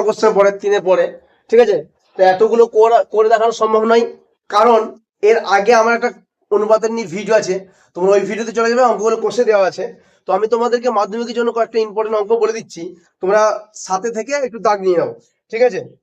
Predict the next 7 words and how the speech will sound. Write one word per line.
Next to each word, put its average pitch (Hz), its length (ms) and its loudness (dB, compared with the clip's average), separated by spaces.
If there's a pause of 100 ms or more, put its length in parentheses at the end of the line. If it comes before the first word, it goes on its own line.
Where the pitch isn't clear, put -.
(440)
যেমন 196 320 2
ধরে 233 200 4
নাও 247 120 4 (680)
চারের 208 300 0
দাগে 233 200 0 (100)
তিনেরটা 220 360 0 (680)
ইম্পর্টেন্ট 208 500 -4